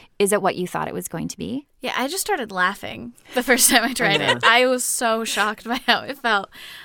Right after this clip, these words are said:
Speaker 2: Um, I don't know that I had an expectation. I had my hopes up. Uh, I really was hoping I would find something better than a vibrator.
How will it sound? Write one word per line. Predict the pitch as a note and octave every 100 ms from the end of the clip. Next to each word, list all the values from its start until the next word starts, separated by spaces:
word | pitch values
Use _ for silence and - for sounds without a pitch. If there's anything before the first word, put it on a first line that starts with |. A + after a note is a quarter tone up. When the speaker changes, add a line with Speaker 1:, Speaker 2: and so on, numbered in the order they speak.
| -
Speaker 2:
Um, | - B3+ B3 A#3+ A3+ - - - _ _ _ _ _ _ _ -
I | B3+
don't | E4 F4 -
know | C#4+ D4 D4+ D4+
that | C#4+ C4
I | A#3+
had | A#3 - A3+ D4+ G4 C4+ A#3+ - _ _ _ _ _ _ -
an | A3+
expectation. | G#3 - A3 G#3+ - G#3 - -
I | B3+
had | D4
my | B3+ G#3
hopes | G3+ G#3+ - -
up. | - C#3+ - - - _ _ _ -
Uh, | G#3 G3+ F#3+ F3+ - _
I | - G#3+
really | G3+ G#3+ A3 G#3+
was | G3+ G3+
hoping | G#3+ G3 G3+
I | G3
would | F#3+ F#3+
find | - G3 G3+
something | - G3+ G3+
better | G3 G3 G3
than | G3 F#3 F3+ - -
a | G3
vibrator. | F#3+ A#3 G3+ F#3+ F#3+ G3+